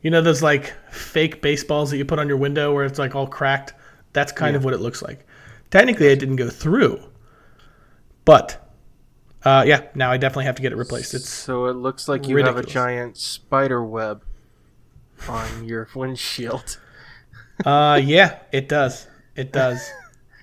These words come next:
Speaker 1: Um,
Speaker 2: And that's
Speaker 1: I
Speaker 2: the spider's revenge.
Speaker 1: I mean, I, like, I could not believe it because I, like, I just hadn't been, like, I, I, I didn't even think that that could possibly have happened. And as soon as I hit the windshield, I basically forgot about the spider because then I was mad that I broke my own windshield.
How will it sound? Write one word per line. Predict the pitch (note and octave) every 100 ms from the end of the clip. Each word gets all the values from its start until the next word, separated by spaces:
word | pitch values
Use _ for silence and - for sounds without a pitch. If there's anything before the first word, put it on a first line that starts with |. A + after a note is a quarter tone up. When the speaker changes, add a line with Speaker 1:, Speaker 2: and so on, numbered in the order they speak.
| _ -
Speaker 1:
Um, | C3+ C3+ C3
Speaker 2:
And | B2
that's | A#2 D#3
Speaker 1:
I | F3
Speaker 2:
the | B2
spider's | - B2 B2 A#2+
revenge. | C3+ B2+ A#2 A2 - - - -
Speaker 1:
I |
mean, | E3 -
I, | E3+ G3+ A3 G#3+
like, | - -
I | D3+
could | - D#3
not | D3+ E3+ F3 -
believe | D3 C#3 C#3+ C#3
it | C3
because | C3 C#3
I, | C#3 - -
like, | C#3 C3 - _
I | C#3
just | D#3 -
hadn't | - - E3 D#3 C#3
been, | D3 C#3+ C#3 C3+ C3+ _ _ _ _ _ _ _ _ - -
like, | - D3 - -
I, | - - - - - - - - -
I, | E3 F3+ -
I | G3
didn't | A3+
even | F#3+ -
think | F#3
that | E3 C#3
that | D#3 D#3+
could | D3+ C3+
possibly | D3+ D3+ D3+ C#3
have | C#3 -
happened. | B2+ B2 - - _ - _ - - - _ _
And | C#3+ D#3+
as |
soon | - A3+
as | G#3+
I |
hit | F3+ F#3+
the | D3+
windshield, | D#3 D3+ C#3+ C3+
I | C3+ C#3+
basically | F3 F#3 F3+
forgot | D3 C#3+ C#3+
about | C3+ B2+
the |
spider | C3+ B2+ B2+ B2+
because | C3 C3
then | C#3+
I | C#3+
was | C3+
mad | C#3 C3+
that | C3
I | B2
broke | C3+ C3+
my | C3+
own | B2+ B2
windshield. | A#2 - C3+